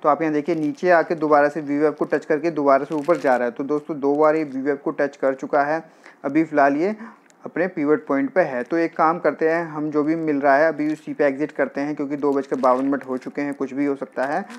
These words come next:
जो भी हमें प्रॉफिट मिल रहा है हम उसी पे एग्जिट करेंगे। जैसे दो सौ बीस का प्राइस आ चुका है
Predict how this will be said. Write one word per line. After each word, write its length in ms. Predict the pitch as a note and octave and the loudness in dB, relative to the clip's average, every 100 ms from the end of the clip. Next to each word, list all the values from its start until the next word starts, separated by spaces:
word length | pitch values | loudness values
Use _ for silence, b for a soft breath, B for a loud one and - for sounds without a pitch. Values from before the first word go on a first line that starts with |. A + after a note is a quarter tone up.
| A#3+ B - | -20 B -6
जो 200 | D3+ E3+ | 2 2
भी 100 | F#3 | 2
हमें 160 | F3+ | -2
प्रॉफिट 300 | F3 E3 D#3+ | 0 0 0
मिल 140 | D#3 D#3+ | -4 -2
रहा 120 | F3+ | -2
है 60 | F#3 | -4
हम 80 | |
उसी 180 | F3 D#3+ | -6 -6
पे 120 | C#3 | 0
एग्जिट 260 | D#3+ C#3 F#3+ | 0 2 -2
करेंगे। 300 | D3+ A#2+ A#2+ | 0 -2 -4
जैसे 140 | B2 D3 | -6 -4
दो 140 | C#3 | -4
सौ 140 | C#3 D3 | -2 -2
बीस 220 | D3 D3 | -2 -2
का 100 | E3+ | -4
प्राइस 300 | - D#3 C#3+ | 0 0 2
आ 120 | B2 | 0
चुका 280 | C3 D3 C#3+ | -2 0 0
है 200 | D3 E3+ | 0 -4